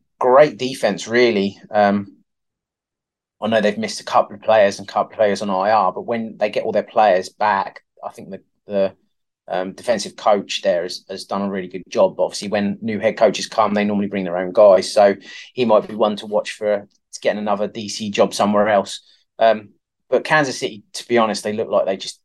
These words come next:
did it in second gear. And then, oh shit, Denver, <laughs> Denver are catching us up here. Oh,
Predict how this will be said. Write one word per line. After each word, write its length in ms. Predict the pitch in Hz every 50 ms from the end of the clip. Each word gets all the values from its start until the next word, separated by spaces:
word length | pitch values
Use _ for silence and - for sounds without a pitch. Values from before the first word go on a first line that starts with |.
| _ _ _ _ -
did 120 | 220 202
it 60 | 196 180
in 100 | - 190
second 380 | - - 110 - - - 104
gear. 300 | 98 110 110 113 113 107
And 120 | 104 104 104
then, 220 | 104 104 104 101
oh 220 | - 107 98 - -
shit, 300 | - - - 120 - -
Denver, 540 | 117 113 107 98 104 104 110 117 - 160 - - - -
<laughs> 180 | - - _ -
Denver 360 | 175 180 180 160 147 156 147
are 180 | 147 147 - _ _ -
catching 360 | - 170 160 - - 139 131
us 140 | 131 - -
up 200 | 156 147 147 -
here. 160 | 123 120 123
Oh, 200 | 135 127 123 120